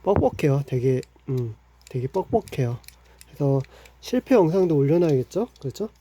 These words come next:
그래서 다른 분들도 보니까, 그렇죠? 음, 좀 아쉽네요. 많이 아쉽고, 어, 그리고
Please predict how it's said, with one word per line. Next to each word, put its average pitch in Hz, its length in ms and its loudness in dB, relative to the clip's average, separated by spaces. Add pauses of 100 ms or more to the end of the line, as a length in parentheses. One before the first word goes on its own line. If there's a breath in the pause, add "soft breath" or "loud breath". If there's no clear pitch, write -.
(100)
그래서 - 200 -18
다른 214 260 -2
분들도 170 280 -2
보니까, 131 580 -4 (140)
그렇죠? - 280 -10 (1080 loud breath)
음, 131 300 -2
좀 165 560 4 (640)
아쉽네요. 143 560 2 (120)
많이 135 220 0
아쉽고, 143 460 0 (480 loud breath)
어, 123 240 -8 (240)
그리고 131 540 0